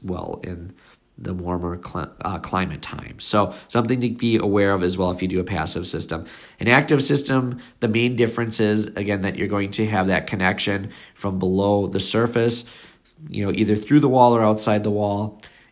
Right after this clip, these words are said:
And then you are going to have a fan with, uh, power to it, and the fan is going to constantly be pulling. So you're gonna be pulling that radon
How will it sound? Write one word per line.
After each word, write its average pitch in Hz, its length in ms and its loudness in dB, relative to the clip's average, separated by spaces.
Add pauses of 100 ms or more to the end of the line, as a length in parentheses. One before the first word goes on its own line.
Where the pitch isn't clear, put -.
And 110 120 0
then 104 140 2
you 107 120 2
are 104 100 2
going 98 260 -4
to 104 160 -2
have 92 600 -4
a 95 380 0 (240)
fan 104 800 -2
with, - 420 -6
uh, 95 200 -4
power 107 460 4
to 95 300 0
it, 90 220 0
and 92 100 -6
the 95 60 -4
fan 101 300 -4
is 92 160 -2
going 87 220 -2
to 92 200 -4
constantly 98 640 -4
be 95 140 -4
pulling. 95 720 -2 (400)
So - 100 -8
you're 104 100 -2
gonna 101 140 -2
be 95 220 -6
pulling 120 320 -2
that 110 160 2
radon 98 580 -2